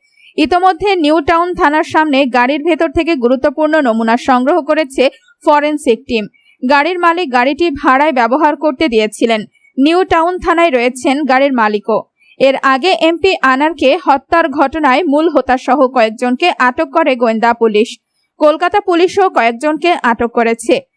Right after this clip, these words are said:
তবে এখন পর্যন্ত তার পুরো মরদেহ উদ্ধার হয়নি।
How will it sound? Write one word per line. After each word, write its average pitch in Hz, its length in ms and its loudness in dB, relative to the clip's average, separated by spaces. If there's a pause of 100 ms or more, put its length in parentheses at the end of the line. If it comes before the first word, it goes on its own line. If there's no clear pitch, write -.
(180)
তবে 311 400 2
এখন 294 300 -2
পর্যন্ত 349 540 0
তার 311 260 0
পুরো 302 300 0
মরদেহ 294 440 0 (160)
উদ্ধার 254 380 -2
হয়নি। 214 380 -4